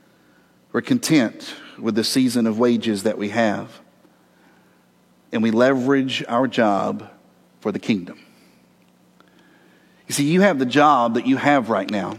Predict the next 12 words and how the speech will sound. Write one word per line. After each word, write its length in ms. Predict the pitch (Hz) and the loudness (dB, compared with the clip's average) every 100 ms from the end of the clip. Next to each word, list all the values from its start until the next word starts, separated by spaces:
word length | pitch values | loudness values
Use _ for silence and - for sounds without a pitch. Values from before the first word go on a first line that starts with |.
| - | -8
I 100 | 120 | -8
firmly 380 | 123 - 143 139 | -6 0 2 2
believe 340 | 135 131 107 | 2 2 0
this. 380 | 92 92 - - - _ _ _ _ - _ _ _ _ _ _ _ | -4 -8 -10 -14 -18 _ _ _ _ -20 _ _ _ _ _ _ _
Because 320 | 120 - 120 | -8 -2 -2
God 540 | - 151 135 110 113 110 | 2 2 2 0 -2 0
needs 460 | 117 139 131 104 | 2 2 0 -4
you 360 | 101 95 87 104 - _ _ _ _ _ _ _ _ _ _ _ _ _ _ _ | -2 -2 -4 -10 -18 _ _ _ _ _ _ _ _ _ _ _ _ _ _ _
where 140 | 123 | 2
you 240 | 113 113 113 | 2 2 0
are 140 | 120 | -2
at. 280 | 104 - | -6 -10